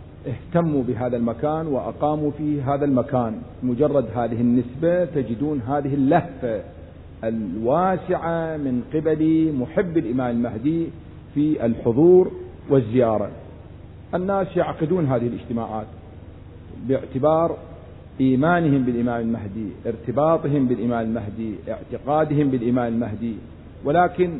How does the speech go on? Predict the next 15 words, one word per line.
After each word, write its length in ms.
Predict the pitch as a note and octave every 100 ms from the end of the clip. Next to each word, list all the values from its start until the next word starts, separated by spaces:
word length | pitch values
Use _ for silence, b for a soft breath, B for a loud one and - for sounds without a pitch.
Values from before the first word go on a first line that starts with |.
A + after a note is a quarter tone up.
| - - - -
هل 240 | E3 E3+ C#3+
أن 480 | D#3 D3+ C#3 B2 - - - -
قضية 320 | B2 B2+ D3+ -
الإمام 380 | B2 A#2 B2+ B2
المهدي 560 | A#2 A#2 G#2 B2+ D3+ -
عجل 280 | A2 G#2+
الله 260 | A#2 A#2 A#2
فرجه 380 | A#2 A#2 A2 A#2
الشريف 480 | - A#2+ D3 D3+ - A#2
هي 160 | B2
مجرد 580 | A2+ A2 C#3 D3 D3 C3+ - - - - - -
حب 180 | E3 D#3+ - - - - - -
وإيمان 680 | B2 A#2+ A#2+ B2 C#3 D3+ D3+ - - - - A#2+
واعتقاد 840 | B2 A2 - A#2+ B2 C#3+ D3+ D3 - - - - -
وفرحة 1300 | B2 B2 A#2+ A#2 G2+ - - D3 D#3 C#3 D#3 D#3 D3+